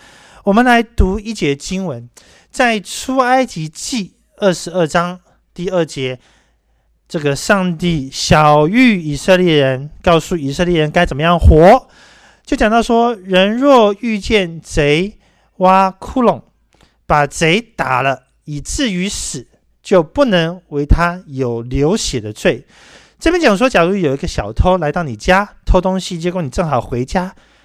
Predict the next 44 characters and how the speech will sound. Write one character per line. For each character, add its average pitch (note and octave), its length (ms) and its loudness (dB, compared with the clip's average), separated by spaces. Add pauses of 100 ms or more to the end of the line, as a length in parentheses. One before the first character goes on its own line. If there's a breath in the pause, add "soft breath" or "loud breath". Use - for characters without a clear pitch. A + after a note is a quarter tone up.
(220 soft breath)
你 D3+ 160 -6
可 - 320 0
以 A#3+ 140 -4
有 D3+ 140 -4
权 - 440 -6
利 F#3+ 120 -6
把 A#2+ 200 -12
他 D3+ 100 -8
打 D3 180 -4
死 - 220 -8
的， A#2 160 -14 (460)
而 F3 100 0
且 C#3+ 140 -2
是 - 160 -10
无 C#3 120 -8
罪 E3 160 -4
释 - 240 -6
放 E3 240 -6
的。 G#2 200 -16 (360 soft breath)
这 C4+ 140 -6
个 B3 80 0
在 A#3 160 0
美 E3 220 -4
国 C#3 160 -4
的 F#3 100 2
法 C3 240 -4
律 D3 300 -6
也 C3 120 -4
是 B2 160 -12
这 G3+ 60 -8
个 D#3+ 100 -6
样 C#3+ 220 -6
子 A#2 100 -16
嘛， G#2 120 -12
对 B2+ 100 -10
不 B2 40 -10
对？ B2 260 -6
这 F#3 100 -12
个 E3+ 80 -6
叫 E3 160 2
做 D3 320 0
堡 C3+ 440 2
垒 D#3 220 0
的 A2 320 -8